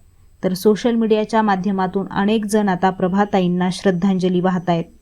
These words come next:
प्रभाताईंच्या निधनाची बातमी ही मनाला वेदना देऊन जाणारी आहे,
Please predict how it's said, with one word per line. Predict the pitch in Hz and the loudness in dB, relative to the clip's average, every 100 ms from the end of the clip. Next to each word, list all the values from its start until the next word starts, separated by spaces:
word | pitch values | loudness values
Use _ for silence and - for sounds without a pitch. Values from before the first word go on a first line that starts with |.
| - | 2
प्रभाताईंच्या | 269 262 330 320 285 277 285 | 4 4 2 0 -2 0 0
निधनाची | 262 233 247 214 214 220 | 0 0 0 0 -2 2
बातमी | 202 208 262 202 | 2 4 0 -2
ही | 165 180 | 0 0
मनाला | 190 190 190 190 | 0 2 2 2
वेदना | 185 185 196 226 269 | 2 0 2 2 2
देऊन | 254 247 233 | 2 0 0
जाणारी | 220 202 202 202 | 2 2 2 2
आहे, | 208 214 | 2 0